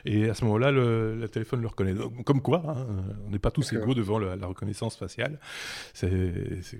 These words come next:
Speaker 1: c'est, qu'est-ce que vous voulez, c'est comme ça. Mais il me semble qu'il y avait déjà eu ça aux États-Unis, justement, on parlait de, de, de l'empreinte digitale avec le doigt, hein. Quelqu'un avait, euh, enfin, un flic avait, avait utilisé
Speaker 2: Ouais.
Speaker 1: le, le, le doigt de, du, de, d'un gars qui s'était, je sais pas, il s'était mangé une voiture ou une bastos, je sais pas, mais bref.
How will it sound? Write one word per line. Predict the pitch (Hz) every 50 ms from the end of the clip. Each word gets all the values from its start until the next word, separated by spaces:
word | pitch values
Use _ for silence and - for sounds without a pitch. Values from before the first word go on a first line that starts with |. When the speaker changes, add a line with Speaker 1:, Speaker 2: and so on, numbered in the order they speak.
| - -
Speaker 1:
c'est, | - - 127
qu'est-ce | 117 - 101 - -
que | 107
vous | 101 98
voulez, | 98 98 95 92
c'est | 104 101
comme | - 107
ça. | 104 - - - - -
Mais | 110 120
il |
me | 135
semble | - 269 254
qu'il | 190 147
y | 123
avait | 123
déjà | 123 113 117 120
eu | 117 117
ça | - - 139
aux | 123
États-Unis, | 113 107 - 120 110 110 113 117 123 123
justement, | 117 107 - - 127 123 127
on | 127 120
parlait | - 101 101 104 101
de, | 101 98 95 95 98 117
de, | 110 110
de | 107 101 98
l'empreinte | 98 98 - 101 98
digitale | 95 95 95 98 - 165 196 165
avec | 107 104 -
le | 113
doigt, | 104 120 185 226 196 175 185
hein. | 196 151 117 104 -
Quelqu'un | - 104 - - 139 135
avait, | 120 113 110
euh, | 101 98 95 98 98 95 98
enfin, | 101 - 113 101
un | 101 98
flic | - 170 165 -
avait, | - 101 104 101 101 - - - - - - - - -
avait | - 95 98 104
utilisé | 98 - 107 101 117 143 151
Speaker 2:
Ouais. | 120
Speaker 1:
le, | 117 107 101
le, | 110 117 107 104 107
le | 127 117 107 98
doigt | 104 131 127
de, | 113
du, | 107 107 101 104 107 101 101 120
de, | 113 104 -
d'un | 107 - -
gars | 101 113 120 -
qui | -
s'était, | - - 98 -
je | -
sais | - -
pas, | - - 104
il | 107
s'était | - - - 87
mangé | 92 87 85 92
une | 92 90 90 90 90 90 87
voiture | 85 95 87 - - 107 120 117
ou | 107 92
une | 90
bastos, | 85 87 78 - - 120 120
je | -
sais | - -
pas, | - 127 180 165
mais | 90
bref. | 90 117 147 - -